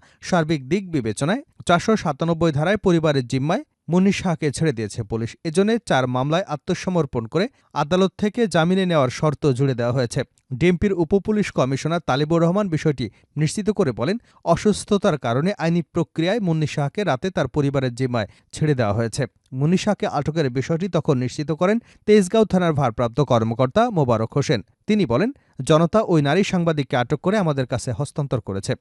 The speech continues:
পরে তেজগাঁও থানা থেকে মুন্নি শাহকে রাজধানীর মিন্টু রোডের গোয়েন্দা পুলিশ কার্যালয়ে নেওয়া হয়। এদিকে মধ্যরাতে বিষয়টি নিশ্চিত করে ঢাকা মহানগর পুলিশের অতিরিক্ত কমিশনার রেজাউল করিম মল্লিক বলেন,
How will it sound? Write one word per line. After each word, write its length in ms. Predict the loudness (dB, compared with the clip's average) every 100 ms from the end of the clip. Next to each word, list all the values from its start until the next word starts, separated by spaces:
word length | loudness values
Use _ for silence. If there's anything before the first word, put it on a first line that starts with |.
| _ 0
পরে 160 | 2 2
তেজগাঁও 360 | 4 4 6 4
থানা 260 | 4 0 -2
থেকে 240 | -2 -2
মুন্নি 280 | 0 2 0
শাহকে 380 | 0 -4 0 2
রাজধানীর 420 | 2 2 2 2
মিন্টু 320 | 0 0 4
রোডের 280 | 4 4 2
গোয়েন্দা 360 | 4 4 4
পুলিশ 300 | 0 0 0
কার্যালয়ে 440 | 0 -2 0 0 0
নেওয়া 160 | 0
হয়। 160 | 0 -2 -4 _ -2
এদিকে 280 | -2 0 2
মধ্যরাতে 580 | 4 4 4 2 2
বিষয়টি 400 | -2 -2 -2 -4
নিশ্চিত 360 | -4 -6 -6 -6
করে 220 | -2 -2
ঢাকা 340 | -2 -4 -2 0
মহানগর 480 | 0 0 0 0
পুলিশের 380 | 0 -4 -4 -4 -6 _ _
অতিরিক্ত 460 | 4 4 2 0 2
কমিশনার 580 | 4 4 2 0 0 2
রেজাউল 300 | 2 2 0
করিম 260 | 0 0
মল্লিক 260 | 2 0 0
বলেন, 200 | 0 -2